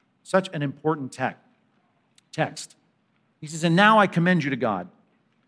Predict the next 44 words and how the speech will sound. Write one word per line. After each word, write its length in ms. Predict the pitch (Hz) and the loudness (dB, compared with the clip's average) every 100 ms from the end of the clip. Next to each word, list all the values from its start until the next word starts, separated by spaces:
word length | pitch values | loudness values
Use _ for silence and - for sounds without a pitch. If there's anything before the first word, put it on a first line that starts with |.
| _ _ _ _ _ | _ _ _ _ _
and 340 | 247 247 196 147 | 2 6 4 2
to 60 | |
the 80 | 147 | -2
word 180 | 147 135 | 0 0
of 60 | |
his 100 | 120 | -2
grace, 380 | 101 - 90 - _ _ _ _ | -8 -12 -14 -20 _ _ _ _
which 160 | - 269 | -2 2
is 120 | 247 | 4
able 180 | 262 269 | 2 2
to 80 | 254 | -2
build 260 | 277 277 | -2 -2
you 140 | 226 285 | 0 2
up 320 | 247 - _ _ _ - | 2 -2 _ _ _ -12
and 100 | 131 | -10
to 80 | 135 | -6
give 280 | 110 214 180 | 0 2 2
you 220 | 160 110 - - - | -2 -4 -10 -18 4
the 440 | 226 254 220 165 | 6 6 4 2
inheritance 640 | 139 123 120 117 92 - - | -4 -4 0 0 -2 -10 -6
among 240 | 147 135 107 - | -2 -2 -4 -2
all 260 | 156 160 151 | 2 2 2
those 220 | 147 123 | 0 -2
who 60 | |
are 40 | 123 | -8
sanctified." 460 | - 104 _ 90 _ _ _ _ _ _ _ _ | -12 -20 _ -20 _ _ _ _ _ _ _ _
So 340 | - 202 143 - _ _ | 6 6 4 -10 _ _
he's 220 | - 185 | -4 -4
tearful 440 | - - 311 262 262 | -2 2 4 4 4
about 200 | 196 180 | 4 2
what 160 | 170 | 0
might 240 | 131 123 117 | -4 -8 0
happen. 560 | 240 240 233 220 202 - | 2 4 2 -2 -2 0
He 120 | 165 | 2
knows 220 | 202 196 | 2 2
selfishness 600 | - 262 254 170 180 - | 4 2 2 -2 -4 -6
is 60 | 123 | -16
the 100 | - | -16
problem, 360 | - 233 214 | 0 2 2
people 220 | 170 160 | -2 -10
drawing 300 | 123 165 202 | -6 -4 -4
people 240 | 196 175 160 | -6 -2 -2
after 200 | 143 123 | -2 -8
themselves. 600 | 110 - 220 214 202 | -14 0 4 4 2